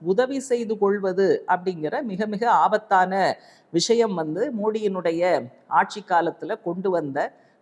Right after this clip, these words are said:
பொலிட்டிக்கல் ஃபண்டிங், எலக்ட்ரல் ஃபண்டிங் பற்றிய அந்த திருத்தங்கள் அந்த ஆபத்தை உருவாக்கியது அப்படிங்கிறத பார்க்கணும். நம்ம வந்து, அஹ்,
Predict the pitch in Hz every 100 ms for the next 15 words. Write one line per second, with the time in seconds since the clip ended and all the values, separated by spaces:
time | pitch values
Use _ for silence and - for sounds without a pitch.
0 | - 202 262 269 254 240 233 202 190 196
1 | 202 240 165 214 220 233 220 - 185 190
2 | 190 185 175 156 - 220 151 170 - _
3 | - 180 185 220 - 254 302 - 254 208
4 | 202 156 110 - _ - 170 165 160 190
5 | 214 - 185 147 - - _ 160 208 226
6 | 214 220 170 156 165 123 - 160 160 143
7 | 131 147 - 120 - 113 _ _ _ _
8 | 226 285 262 262 285 285 254 220 - _
9 | _ 180 190